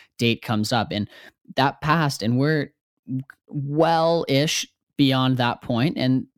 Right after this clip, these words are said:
they're looking at bringing him up. And they said that, or at least it came out, I don't know if this is legit, but it came out that they wanted, they were aiming to bring him up for this, uh,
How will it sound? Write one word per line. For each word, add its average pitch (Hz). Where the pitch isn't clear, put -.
they're 135
looking 143
at 135
bringing 143
him 127
up. 151
And 110
they 160
said 147
that, 127
or 123
at 131
least 135
it 123
came 131
out, 113
I 113
don't 117
know 117
if 104
this -
is 110
legit, 113
but 113
it 113
came 156
out 156
that 127
they 131
wanted, 135
they 135
were 135
aiming 151
to 143
bring 135
him 131
up 127
for 127
this, 123
uh, 120